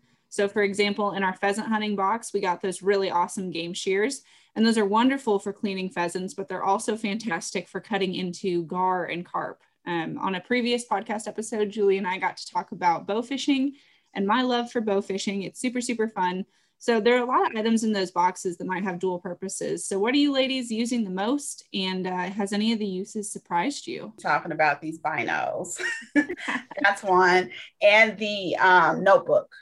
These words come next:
Speaker 2: that came. That's, I don't know if, uh,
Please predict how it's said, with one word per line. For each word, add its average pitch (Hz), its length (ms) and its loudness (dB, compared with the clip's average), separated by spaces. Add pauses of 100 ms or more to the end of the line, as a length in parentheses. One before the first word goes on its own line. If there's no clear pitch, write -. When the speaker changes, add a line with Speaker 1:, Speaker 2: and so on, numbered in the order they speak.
(300)
Speaker 2:
that 147 160 2
came. 131 400 -6
That's, 151 460 2 (220)
I 180 100 6
don't 185 180 4
know 170 240 6
if, 170 240 2
uh, 156 340 4